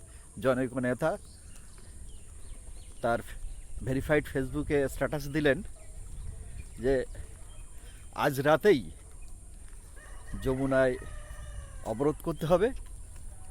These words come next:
আওয়ামী লীগের দল নিষিদ্ধ করতেই হবে। এবং দেখা গেল রাতের মধ্যেই এই নেতারা সহ এনসিপির অন্যান্য নেতারা পরবর্তীতে যোগ দিল এবং রাত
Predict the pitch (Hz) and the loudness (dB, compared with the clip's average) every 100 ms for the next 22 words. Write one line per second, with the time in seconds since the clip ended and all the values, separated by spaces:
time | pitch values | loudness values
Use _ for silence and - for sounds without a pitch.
0 | - - - - - - - - - 123 | -10 -10 -10 -12 -12 -12 -12 -8 -2 0
1 | 127 139 135 139 120 - - - - 98 | 2 2 4 4 4 -6 -8 -8 -8 -4
2 | 113 120 160 123 127 135 120 160 170 - | 2 4 4 2 -2 -2 -2 -2 -2 -6
3 | - 175 - 143 - - 71 - - - | -2 0 2 2 0 -6 -6 -6 -8 -8
4 | - - - - - - - - - - | -8 -10 -12 -12 -12 -10 -6 -4 -4 -6
5 | - 143 160 151 165 185 202 180 208 - | -4 0 4 6 6 4 8 8 8 4
6 | - - - - - - - - 113 139 | -4 -6 -4 -6 -8 -10 -12 -2 4 4
7 | - 147 151 131 165 110 - - - - | 4 0 0 4 4 4 -2 -6 -8 -8
8 | - - - - 640 640 - - - - | -10 -10 -12 -12 -12 -12 -12 -10 -10 -12
9 | - - - 147 151 139 147 160 165 160 | -12 -12 -2 2 4 4 2 4 6 6
10 | 156 151 160 147 208 - - 131 143 - | 4 6 6 6 2 -4 -2 0 0 -2
11 | 143 151 139 147 165 160 151 147 151 139 | -2 0 2 0 0 0 0 0 2 2
12 | 131 131 135 139 120 117 117 113 131 117 | 2 0 0 -4 -4 -2 -2 -2 0 2
13 | - - - - - 127 120 113 120 | 0 -6 -18 -16 -2 0 4 4 4